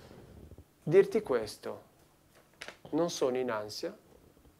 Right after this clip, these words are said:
per quello che penso, non sono in ansia per l'appuntamento di domani, sono solo in ansia perché sono lontano da me."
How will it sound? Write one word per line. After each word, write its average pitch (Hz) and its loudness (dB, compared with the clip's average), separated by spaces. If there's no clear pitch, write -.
per 165 2
quello 123 -4
che 131 -4
penso, 117 -8
non 127 -6
sono 156 0
in 156 2
ansia 160 0
per 151 2
l'appuntamento 139 -2
di 143 -2
domani, 110 -6
sono 127 -6
solo 139 -4
in 113 -4
ansia 113 -12
perché 139 -10
sono 110 -8
lontano 117 -8
da 123 -12
me." - -16